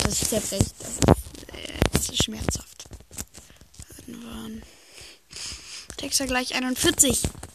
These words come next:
Spielen wir mal eine Runde mit Choco. Mit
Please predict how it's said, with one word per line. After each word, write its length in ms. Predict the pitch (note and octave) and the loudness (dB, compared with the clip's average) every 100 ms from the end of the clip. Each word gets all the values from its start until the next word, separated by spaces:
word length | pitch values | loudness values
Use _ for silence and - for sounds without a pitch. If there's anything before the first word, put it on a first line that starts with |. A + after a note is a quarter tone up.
| - - - - - - _ _ _ - - - - | -18 -16 -16 -18 -16 -16 _ _ _ -20 -18 -12 -6
Spielen 260 | - B3+ | -2 2
wir 80 | C4 | 4
mal 140 | C4 B3+ | 4 4
eine 100 | A#3+ | 4
Runde 220 | B3 B3 | 4 4
mit 200 | A3+ - | 8 8
Choco. 300 | E4+ - G3+ - - - - - - _ _ _ - - - _ - _ _ _ _ - | 8 2 -2 -2 -4 -6 -12 -18 -20 _ _ _ -20 -20 -20 _ -20 _ _ _ _ -10
Mit 280 | G#3 - | -8 -8